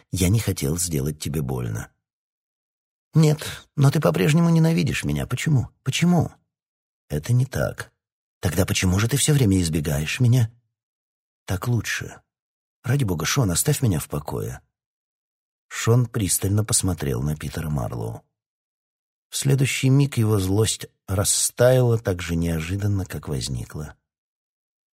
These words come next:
"Извини, Питер, ты, наверное, прав. Это я говорю глупости. Просто время от времени мне бывает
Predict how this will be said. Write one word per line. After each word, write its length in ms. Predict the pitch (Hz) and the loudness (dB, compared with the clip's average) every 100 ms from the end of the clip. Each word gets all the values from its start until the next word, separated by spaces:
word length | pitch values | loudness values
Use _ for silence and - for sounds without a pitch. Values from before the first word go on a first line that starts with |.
| _ _ _ _ - | _ _ _ _ -4
"Извини, 480 | 120 120 127 113 80 | -2 2 2 2 0
Питер, 460 | - 73 73 - _ _ _ _ _ _ | -4 -8 -10 -12 _ _ _ _ _ _
ты, 100 | - | 2
наверное, 500 | 110 107 113 104 101 | 4 4 2 0 -2
прав. 420 | - - - - _ _ _ _ _ _ _ _ _ | -4 -8 -8 -12 _ _ _ _ _ _ _ _ _
Это 180 | 120 113 | -2 0
я 200 | 110 76 | 0 0
говорю 320 | 76 73 80 | -2 -4 -4
глупости. 560 | 76 71 73 - - - _ _ _ _ _ _ | -6 -8 -6 -8 -10 -16 _ _ _ _ _ _
Просто 400 | - 131 143 - | 0 2 2 2
время 340 | 131 151 143 127 | 4 6 6 4
от 140 | 117 | 4
времени 480 | 120 139 156 139 131 | 2 4 4 6 6
мне 220 | 123 123 | 6 6
бывает 580 | 120 110 123 120 110 - | 6 4 4 4 0 -4